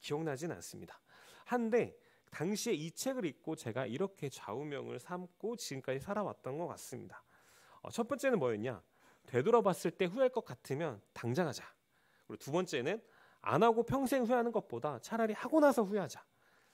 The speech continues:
어, 여러분들 중에서도 분명 이런 생각들과 또 과거의 어떠한 선택으로 인해서 후회하고 계신 분들이 분명, 네, 계실 줄,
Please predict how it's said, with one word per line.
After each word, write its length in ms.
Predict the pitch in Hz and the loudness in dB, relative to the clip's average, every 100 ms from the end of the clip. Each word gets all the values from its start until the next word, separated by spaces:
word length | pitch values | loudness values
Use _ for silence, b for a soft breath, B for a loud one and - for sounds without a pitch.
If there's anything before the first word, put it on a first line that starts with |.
| b b b | b b b
어, 180 | 104 95 | -12 -4
여러분들 380 | 123 220 254 254 | 2 2 2 0
중에서도 360 | 233 226 202 196 | 2 2 2 0
분명 340 | 170 170 170 | 2 4 4
이런 180 | 135 151 | 4 4
생각들과 720 | 226 240 240 170 127 127 107 - | 4 2 2 0 0 -2 -4 -10
또 100 | - | -8
과거의 580 | - 117 135 131 190 - | 0 0 2 2 2 -2
어떠한 320 | - 120 117 | -6 -4 -2
선택으로 500 | 233 240 294 285 254 | -2 -2 0 0 2
인해서 380 | 139 110 143 104 b b b b | 2 0 -2 -4 b b b b
후회하고 460 | - 233 262 214 208 | -10 0 2 2 -2
계신 300 | 135 - 151 | -4 -4 -6
분들이 320 | 127 110 110 | -6 -6 -6
분명, 520 | - 117 110 135 143 | -4 -4 -2 -2 -4
네, 140 | 92 90 | -8 -10
계실 300 | 110 - 117 | -10 -10 -10
줄, 400 | - 113 135 160 | -10 -10 -8 -8